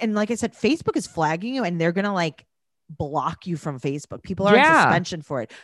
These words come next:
Speaker 1: Don't say that. Don't, not even just in my group. Don't say that in anyone's
Speaker 2: Don't say
Speaker 1: group
Speaker 2: it at all.
Speaker 1: or on
Speaker 2: Mm-hmm.
Speaker 1: Facebook because you will get banned. You cannot say white trash.
Speaker 2: Mm-hmm.
Speaker 1: You cannot say, uh,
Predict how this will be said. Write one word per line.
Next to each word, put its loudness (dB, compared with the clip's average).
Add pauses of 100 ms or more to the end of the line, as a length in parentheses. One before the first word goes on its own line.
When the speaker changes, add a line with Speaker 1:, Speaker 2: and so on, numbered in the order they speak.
(300)
Speaker 1:
Don't 2
say 0
that. -2
Don't, 0
not 0 (100)
even 0
just -2
in 2
my 2
group. 2 (260)
Don't -2
say -6
that -4
in -8
anyone's 0
Speaker 2:
Don't 6
say 6
Speaker 1:
group 6
Speaker 2:
it 6
at 6
all. 6
Speaker 1:
or 6
on 6
Speaker 2:
Mm-hmm. 4
Speaker 1:
Facebook 2
because -8
you -2
will 0
get -2
banned. -4
You -10
cannot -10
say -6
white -8
trash. -6
Speaker 2:
Mm-hmm. 8
Speaker 1:
You -6
cannot -6
say, -4
uh, -2